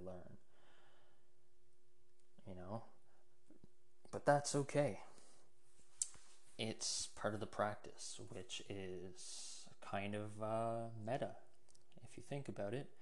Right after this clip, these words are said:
And assuming I know what meta is, which technically I don't, 'cause I've never actually looked into it, but, uh, you know, an episode of a podcast about practice being a practice and a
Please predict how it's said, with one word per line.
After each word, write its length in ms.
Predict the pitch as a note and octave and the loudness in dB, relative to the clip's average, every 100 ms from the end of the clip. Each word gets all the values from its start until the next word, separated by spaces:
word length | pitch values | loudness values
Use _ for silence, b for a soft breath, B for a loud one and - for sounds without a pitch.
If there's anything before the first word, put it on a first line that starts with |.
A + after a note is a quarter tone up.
| B B B - | B B B 0
And 300 | G2+ G2+ G2+ - | 2 2 0 -4
assuming 600 | A#2 - C3 A#2+ G2+ G2+ G#2 - | -4 0 2 2 2 0 -2 0
I 80 | G#2+ | 2
know 160 | G#2+ | 2
what 160 | G2 G2 G#2+ | 0 0 0
meta 280 | G2+ G#2 F#2+ - | 2 2 2 2
is, 480 | A#2 G2 G#2+ - - - - | 2 4 0 -2 -6 -6 -4
which 380 | G2 F#2+ - - - - - - | -2 -2 -4 -6 -6 -6 -6 0
technically 640 | C#3+ C#3+ B2 - A2 G2 | 2 2 0 0 2 2
I 100 | F#2 | 0
don't, 460 | F#2 B2+ A2 A#2+ - - - - | 2 4 4 0 -4 -6 -6 -6
'cause 360 | - G2 F#2+ - A2 | -2 -2 -2 -4 -2
I've 80 | |
never 240 | A2+ B2+ A2+ | 0 2 2
actually 300 | B2 - G#2+ | 2 2 -2
looked 240 | G2+ - | -2 0
into 260 | B2 A2+ G2 | 0 0 -2
it, 180 | G#2+ B B B B B - | -2 B B B B B -2
but, 320 | G2+ - - | -2 -2 0
uh, 360 | G2+ F#2+ F#2 G#2 - B B B - | 2 2 0 -4 -6 B B B -2
you 120 | A2 | 0
know, 260 | G2+ G#2+ B2+ B B B | 2 2 0 B B B
an 120 | A#2 A2+ | -4 0
episode 680 | A2+ - A#2+ - G2 F#2+ G2 | 0 2 -2 0 2 2 2
of 180 | G2 - | 0 -2
a 100 | G2+ | -4
podcast 800 | - G#2+ G#2+ - - F2+ F#2 - | -2 2 2 2 -2 -2 -2 -2
about 380 | F2+ F#2 - - | -2 -2 -2 -2
practice 720 | - A2 A2+ - - - - B B B - - | 2 2 2 -2 -2 -4 -6 B B B -6 -2
being 320 | G#2+ G#2 F#2+ | 2 2 2
a 60 | F2 | -2
practice 760 | - G#2+ G#2+ A2 - F#2 - - | 0 4 4 4 -2 -4 -4 -4
and 160 | G#2 | -4
a 40 | G2 | -4